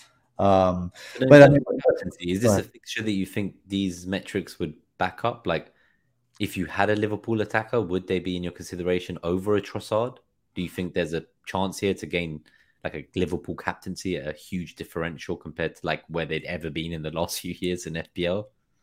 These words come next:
Speaker 1: I think given recent form, you have to. Salah, you know, a hat trick in, what was it, six minutes or eight minutes?
Speaker 2: Yeah, off
Speaker 1: Uh,
Speaker 2: the bench, hat trick, uh, played a bit more centrally today as well. Um,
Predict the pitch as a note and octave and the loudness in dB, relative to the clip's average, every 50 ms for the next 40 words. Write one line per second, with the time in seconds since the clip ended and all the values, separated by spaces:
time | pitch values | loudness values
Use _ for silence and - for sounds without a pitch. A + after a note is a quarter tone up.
0 | _ - - G#2+ - C#3 C#3 C3 - C#3+ B2 B2+ A#2+ A#2 A#2+ B2+ B2 - C3 A2+ | _ -10 -10 -2 2 2 4 6 6 6 6 6 6 6 6 6 6 4 2 0
1 | F#2+ - - A#2 A#2+ C3 C3 A2+ G2+ G2 G#2+ A2+ B2+ C3 C3 - G#2 F#2 F2+ E2 | 2 4 4 6 8 8 8 6 6 6 6 6 6 4 2 0 0 0 0 -2
2 | - - - G2+ G#2 A2 A2+ A2+ A2+ A2+ A2 G#2+ G2 - - - B2 A2+ G#2 G#2 | 0 2 4 8 10 10 12 12 12 12 10 8 6 2 0 2 4 6 8 8
3 | G#2 G2+ G2 G#2+ B2 B2 A#2+ - - B2+ A#2+ B2 B2 A2 G2+ G2+ G2+ - - - | 8 8 8 8 6 6 6 6 4 2 2 4 2 2 2 0 -2 -4 -6 -10
4 | - - - - A2+ A2+ G#2+ G2 G2 F#2 - C3 C3 C3 - C3+ C3+ C#3 C3+ C3 | -16 -20 -8 -4 -2 0 0 0 0 2 2 2 2 4 6 6 8 8 6 6
5 | - F#2+ G2 G2+ G2+ A#2 B2+ B2 C3 B2+ C3+ D3 C#3+ C#3+ - - - - - G2 | 4 4 6 8 8 8 8 8 8 8 8 6 4 0 -4 -8 -8 -2 2 2
6 | G2+ F#2+ F#2 A2 G2+ G2+ G2 G#2+ F#2 G2+ G2 F#2+ F#2 F#2 - - - G#2 G#2 F#2 | 4 6 6 6 4 4 2 2 4 4 4 4 2 0 -4 -2 0 0 0 0
7 | - - - F#2+ F#2 F#2+ F#2 F2+ - - F2 E2 E2 D#2+ - - _ - - A2 | -2 -4 0 2 2 2 2 0 -2 -4 -2 0 0 -2 -4 -8 _ -4 0 0
8 | G#2 F#2+ F#2 E2 F#2+ F2+ E2+ F2+ F2 E2+ - - G2 F#2 F2+ E2+ - - F#2 E2+ | 2 2 2 0 0 -2 -2 -2 -4 -4 -4 -4 -4 -4 -4 -4 -6 -6 -6 -6
9 | - - E2 E2 F2 F2 E2+ D#2+ D2+ - - F2 F2 F2 F2+ F2+ F2 F2 E2+ D#2+ | -6 -6 -4 -2 -2 -2 -2 -4 -6 -6 -4 -2 0 0 0 -2 -2 -4 -6 -6
10 | D#2 D#2 D2 | -6 -8 -12